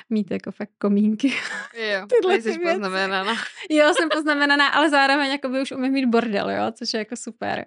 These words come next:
Speaker 1: ale, ale zase jako sama vím, že mě to pak jako hází do toho, že, eh, ten bordel pak jako dlouho a není mi v tom vlastně dobře. Hm, takže, takže tak, no.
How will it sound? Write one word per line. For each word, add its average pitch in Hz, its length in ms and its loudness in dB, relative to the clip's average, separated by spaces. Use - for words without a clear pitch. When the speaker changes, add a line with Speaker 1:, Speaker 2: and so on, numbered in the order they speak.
Speaker 1:
ale, 220 480 -2
ale 220 180 -2
zase 226 180 -8
jako 220 140 -10
sama 226 240 -2
vím, 214 180 -2
že 226 80 -2
mě 220 140 0
to 214 120 -8
pak 208 220 -10
jako 208 240 -6
hází 208 360 -2
do 196 100 -6
toho, 208 260 -6
že, 214 260 -2
eh, 214 220 0
ten 220 180 -4
bordel 208 300 -4
pak 214 180 -12
jako 220 180 -6
dlouho 208 320 0
a - 40 -6
není 202 200 0
mi 190 80 -2
v 175 60 -10
tom 196 140 -6
vlastně 185 260 -6
dobře. 185 260 -8
Hm, 240 320 0
takže, 220 520 -2
takže 220 260 -4
tak, 226 300 -8
no. 185 300 -10